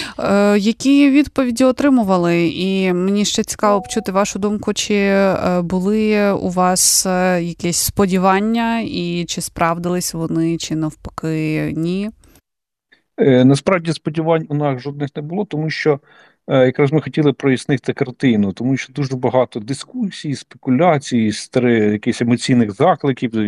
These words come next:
Speaker 2: звинувачень. Е, і ми хотіли подивитися, я-, яка ре-, яка реальна ситуація. Ми насправді не уявляли, яка вона може бути.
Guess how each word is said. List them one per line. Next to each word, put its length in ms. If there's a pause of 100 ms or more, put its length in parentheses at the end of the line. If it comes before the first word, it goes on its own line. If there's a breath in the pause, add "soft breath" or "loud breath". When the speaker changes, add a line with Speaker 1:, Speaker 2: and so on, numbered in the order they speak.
(220)
Speaker 2:
звинувачень. 640 (540 loud breath)
Е, 560
і 140
ми 140
хотіли 340
подивитися, 520
я-, 260
яка 320
ре-, 260
яка 220
реальна 260
ситуація. 500
Ми 120
насправді 480
не 120
уявляли, 440
яка 160
вона 200
може 220
бути. 280